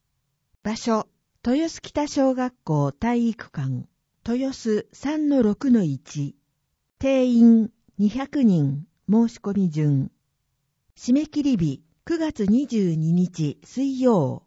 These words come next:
申し込み、九月十五日水曜から、電話またはファックス、メールに、地区名称、豊洲二三丁目地区、氏名、住所、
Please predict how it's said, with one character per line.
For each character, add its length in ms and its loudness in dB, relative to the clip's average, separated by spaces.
申 180 2
し 120 -14
込 160 2
み、 260 4
九 140 -2
月 300 -2
十 260 -2
五 160 4
日 260 2
水 320 -4
曜 160 2
か 180 -8
ら、 200 -8
電 260 2
話 240 -2
ま 160 0
た 140 -2
は 140 -2
フ 120 -8
ァ 20 -6
ッ 60 -10
ク 100 -20
ス、 240 -6
メ 240 4
ー 40 4
ル 120 4
に、 320 2
地 140 -14
区 160 -2
名 240 0
称、 480 -4
豊 240 -2
洲 300 -2
二 140 4
三 280 -4
丁 300 2
目 140 4
地 160 -18
区、 260 -10
氏 200 -8
名、 460 0
住 240 0
所、 380 -6